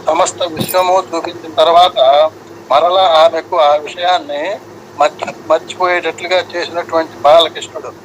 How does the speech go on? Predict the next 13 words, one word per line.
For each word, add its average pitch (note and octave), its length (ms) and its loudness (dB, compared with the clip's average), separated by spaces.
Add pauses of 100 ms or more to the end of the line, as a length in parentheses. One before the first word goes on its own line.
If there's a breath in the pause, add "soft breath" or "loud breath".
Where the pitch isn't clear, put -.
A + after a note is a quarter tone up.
(520)
అదేవిధంగా F3+ 640 0
ఇక్కడ D#3+ 580 4 (380)
ఇరవై F#3 420 0
ఐదేళ్ల F3 560 2
పాటు F#3 400 2
ఈ F#3 100 -6
విషయాన్ని F#3 760 -4 (340)
టీజీకే G3 420 -6
గారు F#3 220 4
మర్చిపోయారు. D#3 760 0 (360)
దేశ F3 180 -2
విదేశాలు F3 500 -2
తిరుగుతూ G3 520 -4